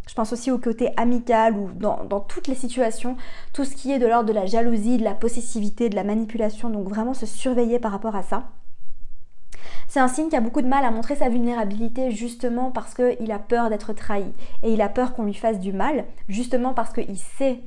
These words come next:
que dû à sa profondeur, à son intensité, quand on lui fait du mal, il le ressent très fort, il le ressent très profondément et du coup il essaye de se protéger. Donc c'est vrai que pour vous mes petits scorpions, apprenez à vous montrer plus vulnérable,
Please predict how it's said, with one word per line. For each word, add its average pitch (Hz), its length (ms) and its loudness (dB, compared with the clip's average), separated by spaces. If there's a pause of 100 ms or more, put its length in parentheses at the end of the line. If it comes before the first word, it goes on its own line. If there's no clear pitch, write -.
que 214 320 -6
dû 190 280 -2
à 214 120 2
sa 208 140 -2
profondeur, 208 440 -2
à 196 60 -4
son 196 160 -8
intensité, 202 600 -8 (300)
quand 247 240 -2
on 226 60 -4
lui 208 100 -4
fait 233 140 -4
du 190 120 -4
mal, 208 280 -2 (320)
il 214 160 0
le 214 100 0
ressent 208 380 -6
très - 440 -6
fort, - 540 -10 (320)
il 226 80 0
le 233 100 4
ressent 247 300 -2
très 247 320 -4
profondément 233 680 -4 (440)
et 220 100 0
du 214 120 -2
coup 254 140 -2
il 226 100 0
essaye 220 180 0
de 214 100 -2
se 214 80 -8
protéger. 202 480 -2 (920)
Donc 214 180 -2
c'est 220 180 0
vrai 233 200 0
que 214 280 0 (140)
pour 214 140 -4
vous 226 220 0
mes 233 140 2
petits 226 180 -2
scorpions, - 480 -2 (240)
apprenez 220 640 -2 (160)
à 214 340 -2
vous 196 140 -4
montrer 202 260 -4
plus 208 200 -6
vulnérable, 196 540 -6